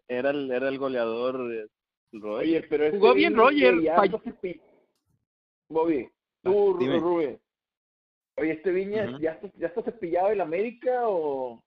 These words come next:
Speaker 2: qué pe-, ya no, no, no, ni a la
Speaker 3: Pe-,
Speaker 2: banca,
Speaker 3: pero
Speaker 2: ¿verdad?
Speaker 3: no entiendo por qué, en realidad no ha hecho nada malo, nunca ha habido
Speaker 1: El
Speaker 4: Lo
Speaker 1: bajón.
Speaker 3: ni algún comentario de que no le esté echando ganas.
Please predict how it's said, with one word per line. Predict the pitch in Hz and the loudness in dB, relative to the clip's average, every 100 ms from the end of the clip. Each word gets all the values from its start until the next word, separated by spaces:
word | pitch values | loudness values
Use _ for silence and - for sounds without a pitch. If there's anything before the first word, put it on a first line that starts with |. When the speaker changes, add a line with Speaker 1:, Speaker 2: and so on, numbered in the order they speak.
| _ _ - | _ _ -14
Speaker 2:
qué | 147 | -14
pe-, | - 160 165 | -12 -16 -12
ya | 165 | -10
no, | 175 180 190 180 | -8 -8 -8 -10
no, | 170 160 143 | -10 -12 -10
no, | 156 | -8
ni | 151 | -4
a | |
la | 147 131 | 0 4
Speaker 3:
Pe-, | 202 | 6
Speaker 2:
banca, | 220 226 | 4 2
Speaker 3:
pero | 208 202 208 | 2 4 2
Speaker 2:
¿verdad? | 220 | 0
Speaker 3:
no | |
entiendo | 233 247 247 262 - | -2 -4 -2 -2 0
por | 196 - | -2 -2
qué, | 208 240 | -4 -2
en | 254 | -2
realidad | 226 220 | 0 0
no | 233 | -2
ha | |
hecho | 233 240 | -6 -6
nada | 240 214 | -6 -4
malo, | 170 175 240 240 226 | -4 -2 -2 0 0
nunca | 214 214 226 | 0 -4 -4
ha | |
habido | 220 220 220 214 196 | -2 -2 0 -2 -4
Speaker 1:
El | 131 139 | -6 -4
Speaker 4:
Lo | 143 135 | 2 2
Speaker 1:
bajón. | 131 135 | 2 -2
Speaker 3:
ni | 127 | -2
algún | 143 170 208 | -2 -2 -4
comentario | 220 202 170 165 185 214 | -4 -4 -6 -4 -2 -2
de | 202 | -2
que | 185 165 156 156 | -4 -4 -4 -6
no | 180 | -8
le | |
esté | 180 185 | -6 -8
echando | - 196 175 | -10 -10 -10
ganas. | 147 160 190 202 208 | -10 -14 -14 -12 -14